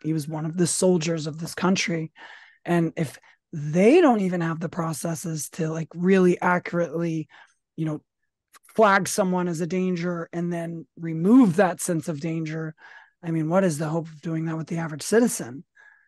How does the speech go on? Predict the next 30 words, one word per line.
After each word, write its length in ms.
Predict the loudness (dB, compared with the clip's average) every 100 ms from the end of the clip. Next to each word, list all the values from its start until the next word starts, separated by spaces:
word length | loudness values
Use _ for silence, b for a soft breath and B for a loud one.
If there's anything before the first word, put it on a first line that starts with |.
| b
Um, 480 | -10 -6 -4 -6 -8 -12 _
so 340 | -10 -4 -4 -4
I 100 | 2
don't 80 | 4
know. 120 | 6
It's 140 | 4 0
just 200 | 0 2
su-, 180 | 2 2
such 340 | 2 0 2
a 60 | 0
huge, 680 | -2 -10 -2 2 2 0 -2
complex 460 | -2 0 0 0 -4
issue 600 | -4 -4 -2 -2 -2 -6 B B B B -10
that 240 | -8 -8 -8
really 260 | -2 0
stems, 540 | 0 -2 -4 -2 -2 -2
in 80 | -2
my 160 | -2
opinion, 440 | -2 -2 -4 -4 -8
from 200 | -8 -6
just 280 | -4 -6 _ B B B B _ _
our 140 | -2 0
divorce 640 | 0 -2 -2 0 0 -2
from 380 | -6 -4 -4 -6
any 220 | -4 -2 -2
kind 380 | -4 -4 -4
of, 140 | -6 -8
like, 440 | -8 -8 -12 -20 _ _ _ _ _ _
workers' 520 | -4 -2 0 0 0
values 840 | 0 -2 0 0 0 0 -2 -6